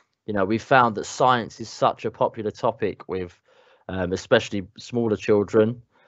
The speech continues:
Um, and this is a really engaging way for them to, you know, learn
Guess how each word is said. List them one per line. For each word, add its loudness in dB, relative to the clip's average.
Um, 2
and 0
this 0
is -4
a 2
really 2
engaging 4
way 4
for -4
them 2
to, 2
you -2
know, 2
learn 6